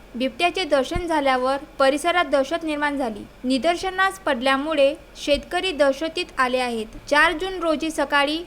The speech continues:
आठ वाजताच्या दरम्यान भास्तन येथील गट क ब्याऐंशी मध्ये रमा मिरगे यांना शेतात पाणी देतेवेळी एक बिबट तर दोन बिबट्याची पिल्ले निदर्शनास पडले. तसेच याच परिसरात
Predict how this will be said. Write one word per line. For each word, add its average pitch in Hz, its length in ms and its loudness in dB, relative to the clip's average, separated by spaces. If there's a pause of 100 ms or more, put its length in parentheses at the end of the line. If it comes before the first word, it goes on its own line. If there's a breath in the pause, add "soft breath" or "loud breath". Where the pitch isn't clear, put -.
(200)
आठ 330 260 4
वाजताच्या 359 480 2
दरम्यान 247 400 0 (280)
भास्तन 254 600 -2
येथील 330 320 -2 (120)
गट 269 180 6 (220)
क 320 60 2 (440)
ब्याऐंशी 262 460 0
मध्ये 294 600 -2 (140)
रमा 277 380 4
मिरगे 349 380 -2
यांना 311 320 0
शेतात 311 380 2 (120)
पाणी 269 280 0
देतेवेळी 285 720 0 (180)
एक 339 280 0
बिबट 269 360 0 (220)
तर 349 100 4
दोन 294 400 -2
बिबट्याची 320 440 -2
पिल्ले 294 320 -4 (160)
निदर्शनास 330 640 2
पडले. 220 400 -2 (280)
तसेच 339 380 2 (300)
याच 311 260 4
परिसरात 359 480 2